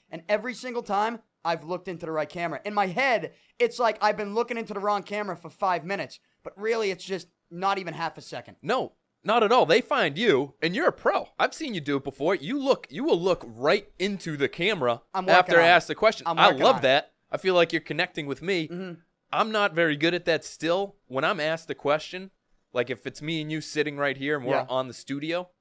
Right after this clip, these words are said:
Speaker 2: or on the set, I will still just look at you, and I'll almost lock in on you to the point that it gets a little awkward. Like I was on with Lou the other night, Lou Merlone
Speaker 1: <laughs> Yeah.
Speaker 2: on Sports Sunday,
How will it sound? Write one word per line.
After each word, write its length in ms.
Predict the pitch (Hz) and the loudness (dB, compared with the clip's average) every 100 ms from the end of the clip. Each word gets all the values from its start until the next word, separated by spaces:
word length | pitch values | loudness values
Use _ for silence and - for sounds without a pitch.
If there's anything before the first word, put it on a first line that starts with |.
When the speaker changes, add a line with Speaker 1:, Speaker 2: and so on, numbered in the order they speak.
| _ _ | _ _
Speaker 2:
or 120 | - 120 | -2 -2
on 120 | 143 | -2
the 60 | |
set, 340 | - 147 185 - _ _ _ _ _ _ _ | -2 0 0 -4 _ _ _ _ _ _ _
I 160 | 147 180 | 0 2
will 180 | 190 156 | 2 -2
still 380 | - - 185 | -4 0 0
just 320 | 165 160 - 135 | 0 -2 -4 -2
look 200 | 151 151 | -2 -2
at 160 | 117 135 | -6 -2
you, 240 | 135 - - | -2 -2 -2
and 80 | 139 | 0
I'll 80 | |
almost 280 | 170 196 - | 2 0 -4
lock 360 | 113 135 151 - | -2 0 0 -2
in 120 | 151 | -4
on 160 | 170 170 | -4 -4
you 100 | 185 | -8
to 100 | 160 | -6
the 80 | 127 | -6
point 260 | - 143 139 | -4 -4 -2
that 80 | 120 | -2
it 80 | |
gets 180 | 139 123 | 0 -2
a 20 | 127 | 0
little 240 | 117 104 | 0 2
awkward. 340 | 113 - 117 | 2 2 -2
Like 120 | 123 135 | 2 6
I 60 | |
was 160 | 151 143 | 6 4
on 120 | 147 | 0
with 100 | 123 | 0
Lou 220 | 120 151 | 2 2
the 140 | 156 151 | 4 6
other 160 | 143 135 | 6 4
night, 280 | 143 175 | 4 2
Lou 140 | 147 151 | 2 2
Merlone 480 | 151 139 147 156 165 | 4 4 2 2 -4
Speaker 1:
<laughs> 60 | - | -4
Yeah. 140 | 170 | -2
Speaker 2:
on 120 | 131 120 | -2 -2
Sports 320 | 156 151 - | 2 2 2
Sunday, 400 | 151 156 170 | -2 2 2